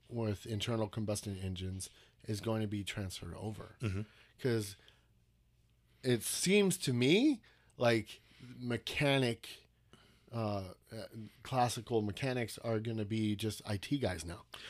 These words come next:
Speaker 2: In, in a lot of
Speaker 1: In a
Speaker 2: ways.
Speaker 1: sense.
Speaker 2: Yeah, in a lot of ways. I think where you still got the mechanical part of it is, like, <clears throat>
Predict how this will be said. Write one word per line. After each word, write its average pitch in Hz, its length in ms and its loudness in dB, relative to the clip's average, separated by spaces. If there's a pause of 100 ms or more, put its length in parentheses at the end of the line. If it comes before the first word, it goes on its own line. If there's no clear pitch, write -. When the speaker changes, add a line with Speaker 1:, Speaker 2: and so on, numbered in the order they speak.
(360)
Speaker 2:
In, 208 180 12
in 190 200 8
a 196 60 10
lot 180 200 8
of 117 120 6
Speaker 1:
In 113 60 6
a 151 40 6
Speaker 2:
ways. 117 280 10
Speaker 1:
sense. - 280 -4
Speaker 2:
Yeah, 131 160 10
in 113 60 6
a 120 60 4
lot 147 180 8
of 113 100 0
ways. 110 300 4 (280)
I 135 80 4
think 208 280 4
where 156 100 4
you 131 160 6
still 139 200 6
got 127 180 6
the 107 80 2
mechanical 113 720 2
part 120 320 2
of 92 120 0
it 92 220 0 (380)
is, 104 580 4 (160)
like, 120 240 -2 (160)
<clears throat> - 140 0